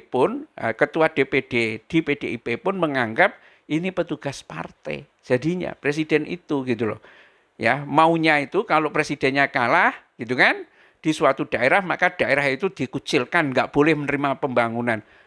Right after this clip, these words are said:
Lah, tapi pajaknya kan ditarik semua dari situ. Gimana cara berpikirnya itu? Sampai pada akhirnya dia menyebut berkenaan <laughs> dengan Mandalika. Mandalika itu berkah bagi rakyat N T B kah atau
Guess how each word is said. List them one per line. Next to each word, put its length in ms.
Lah, 140
tapi 240
pajaknya 560
kan 160
ditarik 400
semua 640
dari 240
situ. 400
Gimana 720
cara 320
berpikirnya 640
itu? 240
Sampai 480
pada 320
akhirnya 420
dia 240
menyebut 560
berkenaan 680
<laughs> 40
dengan 300
Mandalika. 720
Mandalika 720
itu 260
berkah 640
bagi 360
rakyat 440
N 280
T 160
B 240
kah 440
atau 320